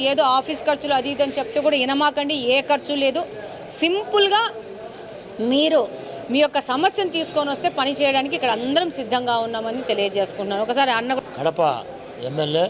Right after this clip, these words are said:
Speaker 2: మా రెడ్డమ్మ గారు ఆధ్వర్యంలో ఈ సీఎం రిలీఫ్ ఫండ్ ఎవరు వచ్చినా,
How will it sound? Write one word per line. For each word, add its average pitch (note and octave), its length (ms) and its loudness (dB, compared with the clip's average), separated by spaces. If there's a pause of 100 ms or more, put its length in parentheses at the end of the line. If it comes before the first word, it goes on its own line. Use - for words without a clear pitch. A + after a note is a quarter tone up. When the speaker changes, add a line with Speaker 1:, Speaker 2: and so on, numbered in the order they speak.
(1700)
Speaker 2:
మా C3+ 220 2
రెడ్డమ్మ C#3 380 -2 (100)
గారు A#2+ 420 -4 (1400)
ఆధ్వర్యంలో D#3+ 520 0 (1400)
ఈ - 100 -8
సీఎం G3 360 2
రిలీఫ్ F3+ 260 0
ఫండ్ D3 180 0 (1500)
ఎవరు F#3 260 4
వచ్చినా, F#3 260 0